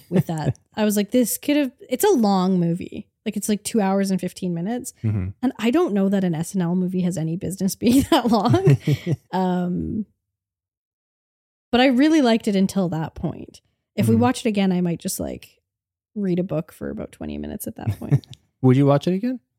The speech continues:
Speaker 1: Yeah, but I really would dislike the ending.
Speaker 2: <laughs> Right.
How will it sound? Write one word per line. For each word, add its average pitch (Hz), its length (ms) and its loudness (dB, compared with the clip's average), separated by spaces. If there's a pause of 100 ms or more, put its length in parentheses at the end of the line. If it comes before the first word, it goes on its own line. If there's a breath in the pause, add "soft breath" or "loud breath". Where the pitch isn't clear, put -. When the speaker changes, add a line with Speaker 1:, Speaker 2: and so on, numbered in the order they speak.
(720)
Speaker 1:
Yeah, 269 420 0
but 220 120 -2
I 214 140 2
really 214 520 0
would 196 280 -4 (400)
dislike 160 420 -6
the - 120 -10
ending. 73 460 -10
Speaker 2:
<laughs> - 40 -20 (180)
Right. 113 360 2